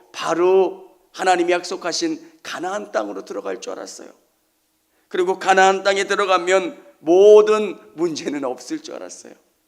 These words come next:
근데 광야도 힘들고 어렵게 어렵게 도착한 가나안 땅도 땅을 분배해서 또 싸워야 되잖아요. "아유,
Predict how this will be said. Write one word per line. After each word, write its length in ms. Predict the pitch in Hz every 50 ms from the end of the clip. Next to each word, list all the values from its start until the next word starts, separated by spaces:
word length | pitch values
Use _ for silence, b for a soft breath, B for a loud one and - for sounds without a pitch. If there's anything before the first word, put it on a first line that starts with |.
| _ _ _ _ _ _ _ _ _ _ _ _ _ _ _ _ _ _ _ _ _ _ _ _ _ _ _ _ _ _ _ _ _ _ _ _ _ _
근데 600 | _ _ 104 107 104 107 117 107 - - _ _ _ _ _ _ _ _ _ _ _ _ _ _ _ _ _ _ -
광야도 480 | - - 127 123 117 113 107 - -
힘들고 840 | 120 143 170 170 170 - 165 160 - 160 156 165 160 - - _ b b b b b b b
어렵게 460 | - - - - - - - - 214
어렵게 420 | 202 196 202 208 208 208 208 202 196
도착한 800 | 190 185 180 185 190 185 - - 180 180 180 170 - - - _ _ _ -
가나안 540 | - - 185 160 165 165 180 196 196 - -
땅도 680 | - 190 185 180 175 185 180 175 165 - _ _ _
땅을 380 | - 156 190 208 214 208 208 -
분배해서 640 | - 208 202 190 180 180 180 175 160 190 175 175 -
또 160 | 214 214 165
싸워야 480 | 165 - - 196 190 190 202 196 190
되잖아요. 480 | - - - - - 101 101 58 57 - - _ _ _ _ _ _ _ _ _ _ _ _ _ _ _ _ _ _ _ _ _ _ _ _ _ _ _ _ _ _ _ _ _ _ _ _ _ _ _ _ _ _ _ _ _ _ _ _ _ B B B B B B B B B B
"아유, 260 | B 113 110 B B